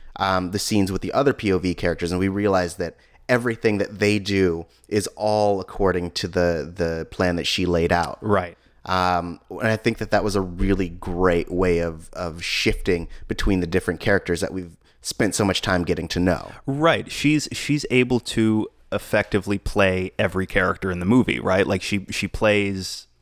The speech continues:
Speaker 2: uh, Ray Nicolette by essentially pretending to cooperate.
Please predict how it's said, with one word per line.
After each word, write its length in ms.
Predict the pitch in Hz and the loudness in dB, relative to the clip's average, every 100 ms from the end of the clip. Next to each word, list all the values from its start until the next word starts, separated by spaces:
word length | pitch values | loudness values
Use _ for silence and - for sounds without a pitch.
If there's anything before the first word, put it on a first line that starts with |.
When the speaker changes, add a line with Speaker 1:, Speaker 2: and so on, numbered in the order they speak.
| - | -6
Speaker 2:
uh, 320 | 104 98 69 76 | -4 -2 -4 -4
Ray 260 | 104 101 | 2 2
Nicolette 640 | 98 92 98 117 113 - - | 2 -2 0 2 2 -2 0
by 200 | 90 92 | 2 2
essentially 560 | - 92 90 95 87 | 0 -2 -2 -6 -8
pretending 600 | - - 101 98 95 98 | -8 -4 -2 0 0 -2
to 60 | 87 | -2
cooperate. 680 | - 85 87 92 85 92 | 2 2 2 0 -2 -4